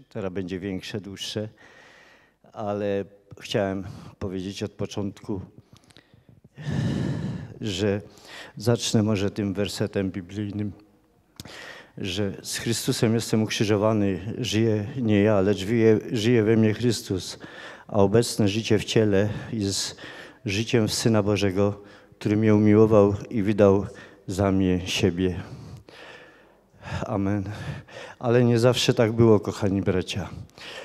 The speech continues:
Pochodzę z rodziny, gdzie na co dzień panowała przemoc. Mój ojciec był alkoholikiem, pił. Było nas pięcioro rodzeństwa.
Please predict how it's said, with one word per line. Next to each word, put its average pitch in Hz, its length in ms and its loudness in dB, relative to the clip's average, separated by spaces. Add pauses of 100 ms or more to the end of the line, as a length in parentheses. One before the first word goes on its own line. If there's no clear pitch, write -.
(720)
Pochodzę 127 580 4 (1080)
z 107 100 -2
rodziny, 127 600 6 (880)
gdzie 113 600 6 (720)
na 123 120 4
co 120 180 2
dzień 113 220 2
panowała 104 480 6
przemoc. 98 680 2 (560)
Mój 110 480 2 (320)
ojciec 113 760 0
był 117 320 2
alkoholikiem, 104 840 4 (880)
pił. 120 360 8 (1500)
Było 113 280 4
nas 107 220 2
pięcioro 104 540 4
rodzeństwa. 98 800 4